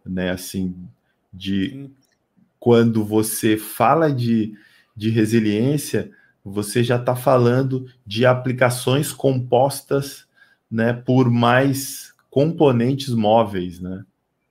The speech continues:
Speaker 2: Sim. E, e, e o que que é ter componente móvel? É uma coisa de outro mundo? A gente não, não é algo tão distante da gente. Por exemplo, é, você tem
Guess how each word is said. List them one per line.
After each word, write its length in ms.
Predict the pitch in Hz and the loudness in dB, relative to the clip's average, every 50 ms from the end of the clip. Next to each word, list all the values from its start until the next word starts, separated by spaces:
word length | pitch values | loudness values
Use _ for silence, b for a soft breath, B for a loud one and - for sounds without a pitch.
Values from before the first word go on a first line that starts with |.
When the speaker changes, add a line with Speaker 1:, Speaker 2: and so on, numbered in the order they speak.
| _ _ | _ _
Speaker 2:
Sim. 420 | _ - - - 156 160 160 165 165 b b b b b b | _ -20 -16 -14 -14 -14 -14 -16 -18 b b b b b b
E, 100 | b 160 202 - 190 | b -12 -10 -8 -8
e, 160 | 185 196 190 | -10 -8 -8
e 600 | 190 185 190 190 185 180 170 160 - - - - _ _ _ _ _ _ _ _ _ | -8 -8 -6 -6 -4 -4 -6 -6 -8 -10 -16 -18 _ _ _ _ _ _ _ _ _
o 80 | - 151 | -18 -14
que 180 | - - 262 247 | -8 -8 -8 -6
que 180 | 254 - 226 | -4 0 2
é 300 | 196 175 160 156 151 139 | 2 2 2 2 0 -4
ter 240 | - - - 165 156 | -6 -8 -8 -8 -6
componente 720 | - 165 156 147 147 - 147 143 139 139 135 135 - 143 | -4 -6 -6 -6 -6 -6 -6 -4 -4 -6 -8 -8 -8 -8
móvel? 380 | 131 120 117 117 117 107 120 120 | -6 -4 -4 -4 -4 -4 -6 -6
É 20 | |
uma 160 | 135 147 147 - | -6 -6 -4 -2
coisa 260 | 165 165 147 143 135 | -2 -2 -2 -2 -4
de 100 | 127 123 | -6 -6
outro 280 | 120 120 - - 127 | -8 -10 -10 -12 -10
mundo? 520 | 143 151 156 143 127 117 107 107 104 101 101 - | -6 -4 -4 -2 -2 -4 -6 -6 -8 -10 -12 -14
A 80 | 120 127 | -16 -16
gente 260 | 143 160 - - 208 | -16 -16 -14 -10 -8
não, 300 | 214 202 180 147 110 - _ _ - | -8 -8 -8 -12 -16 -18 _ _ -12
não 220 | 147 143 156 170 | -8 -6 -4 -2
é 60 | 190 202 | 0 2
algo 280 | 185 175 170 165 156 | 2 2 0 0 -4
tão 220 | 151 - 151 151 147 | -6 -4 -4 -4 -4
distante 420 | 143 131 - - 135 127 123 123 | -4 -8 -10 -8 -8 -8 -8 -10
da 140 | 131 127 123 | -8 -8 -8
gente. 360 | 113 113 110 107 107 - _ - | -8 -8 -10 -12 -14 -14 _ -6
Por 100 | 135 139 | -2 -2
exemplo, 460 | 139 131 131 123 120 123 120 117 - B B B B B B B B B | -2 -2 -2 -6 -6 -8 -10 -14 -16 B B B B B B B B B
é, 500 | - 139 139 139 139 135 131 131 127 127 | 0 2 2 4 4 2 2 2 0 -2
você 180 | 123 - - - | -2 -4 -6 -6
tem 200 | - 196 202 | -4 -4 -4